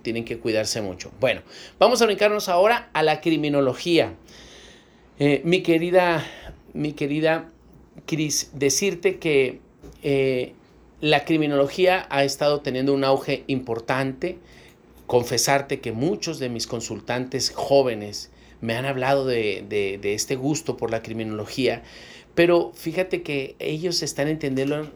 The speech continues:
entendiendo una criminología, le llamo yo, romántica, porque están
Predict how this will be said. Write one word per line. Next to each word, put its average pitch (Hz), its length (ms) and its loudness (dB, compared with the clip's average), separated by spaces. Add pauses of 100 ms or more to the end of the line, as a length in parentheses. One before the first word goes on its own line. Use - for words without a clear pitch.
(540)
entendiendo 135 580 2
una 160 340 -2
criminología, 135 1300 -2 (320)
le 131 160 0
llamo 139 320 0
yo, 143 440 2
romántica, 123 960 -4 (500)
porque 139 560 2 (400)
están 170 500 -2